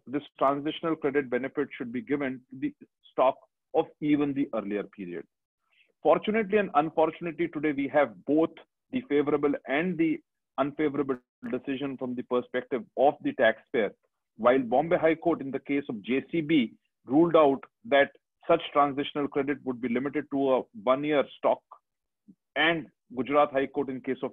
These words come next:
Philco ruled that this provision is constitutionally not valid. And hence, as we speak today, there are two contradictory decisions.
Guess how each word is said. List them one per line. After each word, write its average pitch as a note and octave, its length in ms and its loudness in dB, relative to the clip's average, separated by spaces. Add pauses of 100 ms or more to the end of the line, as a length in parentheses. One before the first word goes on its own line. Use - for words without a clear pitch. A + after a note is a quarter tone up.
Philco D3 420 0 (240)
ruled D3 340 0
that C#3 240 4 (360)
this D3+ 220 0 (100)
provision C3 480 -4
is B2+ 120 -6 (180)
constitutionally A#2+ 760 -6
not A2 220 0 (120)
valid. G#2+ 340 2 (380)
And C#3+ 140 0
hence, G#3 240 4 (640)
as C#3+ 140 4
we D3+ 220 2 (500)
speak G3 280 -2
today, C3 300 4
there C#3 240 2 (100)
are C#3 180 6
two D#3 200 4
contradictory C3 600 -2
decisions. A#2 540 -4